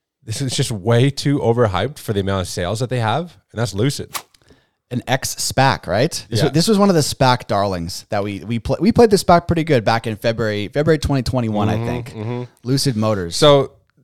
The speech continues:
Speaker 1: <laughs> these guys have a market cap of h-, half of that of Ford and General Motors. What the fuck?
Speaker 2: That's a joke.
Speaker 1: They're, they have revenue of twenty-six million. They haven't done shit. They sold, I think they sold, like, five hundred cars last year or something like that. Something,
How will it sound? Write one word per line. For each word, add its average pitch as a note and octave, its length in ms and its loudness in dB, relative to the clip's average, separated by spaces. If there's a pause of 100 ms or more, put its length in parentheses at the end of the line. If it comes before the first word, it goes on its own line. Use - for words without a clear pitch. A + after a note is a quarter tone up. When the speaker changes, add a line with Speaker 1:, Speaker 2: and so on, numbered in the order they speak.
(220)
Speaker 1:
<laughs> - 540 -8
these F3+ 200 0
guys G#3+ 200 6
have D#3+ 200 4
a C3+ 100 4
market A2 460 0
cap F2+ 340 -4 (140)
of A2 180 -4
h-, - 420 -20
half - 360 2
of A2 100 2
that F#2 220 0
of G#2 160 -4
Ford A#2 360 4
and G2+ 140 0
General G2 240 -2
Motors. - 480 -10 (680)
What - 320 2
the G#3 100 2
fuck? - 400 0
Speaker 2:
That's B2 180 -2
a D3+ 60 2
joke. G2 560 -4
Speaker 1:
They're, E3 320 2
they C3 80 2
have D#3+ 140 4
revenue C#3 300 4
of A2+ 80 2
twenty-six C#3+ 440 -2
million. G#2+ 400 -2 (560)
They C3+ 80 2
haven't F#3+ 140 4
done F3+ 180 4
shit. - 480 0 (320)
They C#3+ 120 -2
sold, E3 500 -4 (180)
I - 60 -14
think D#3 160 -6
they F#3 60 -4
sold, C3 260 -4
like, G#2+ 140 -2
five B2 260 0
hundred D3+ 160 0
cars G#2 300 0
last F2+ 280 -4
year E2 120 -8
or - 20 -12
something E2+ 240 -14
like C#2+ 140 -16
that. C#2 180 -12
Something, F2+ 400 -10